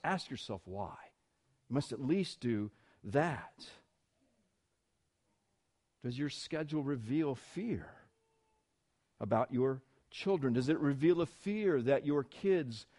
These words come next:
won't turn out okay? Jill and I, we have, uh, we have three married daughters, thirty-six,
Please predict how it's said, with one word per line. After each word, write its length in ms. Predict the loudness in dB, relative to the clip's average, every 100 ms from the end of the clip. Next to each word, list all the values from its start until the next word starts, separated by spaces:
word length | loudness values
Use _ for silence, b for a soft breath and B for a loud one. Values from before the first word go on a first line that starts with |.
| b b
won't 320 | 2 2 2
turn 260 | -2 -2 0
out 340 | 0 0 -4 -10 _ _ _ -2
okay? 500 | -2 -2 -6 -6 -8 -16 _ _ _ _ _ _ _ _ _ _ _ _ b b b 6
Jill 160 | 8
and 80 | 10
I, 80 | 8
we 180 | 8 8
have, 380 | 10 10 10
uh, 140 | 6 6
we 80 | 8
have 140 | 8
three 240 | 6 4 6
married 340 | 6 6 4
daughters, 480 | 6 6 6 0 -2 4
thirty-six, 880 | 6 6 2 2 2 0 -10 -12